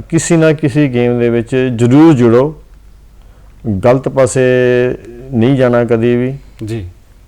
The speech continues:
Speaker 1: ਗਲਤ ਪਾਸੇ ਮਤਲਬ ਜਿੱਦਾਂ ਅੱਜ ਕੱਲ੍ਹ, ਅਹ, ਦੁਨੀਆ ਕਈ ਨਸ਼ੇ ਵੱਲ ਤੁਰ ਪੈਂਦੇ ਆ,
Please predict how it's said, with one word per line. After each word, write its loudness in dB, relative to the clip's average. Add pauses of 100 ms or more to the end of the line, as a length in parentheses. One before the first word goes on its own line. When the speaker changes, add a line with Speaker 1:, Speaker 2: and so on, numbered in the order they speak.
(240)
Speaker 1:
ਗਲਤ 0
ਪਾਸੇ 0
ਮਤਲਬ -2
ਜਿੱਦਾਂ -2
ਅੱਜ -4
ਕੱਲ੍ਹ, 0
ਅਹ, 0
ਦੁਨੀਆ -2
ਕਈ -2
ਨਸ਼ੇ -4
ਵੱਲ 0
ਤੁਰ -4
ਪੈਂਦੇ -2
ਆ, -6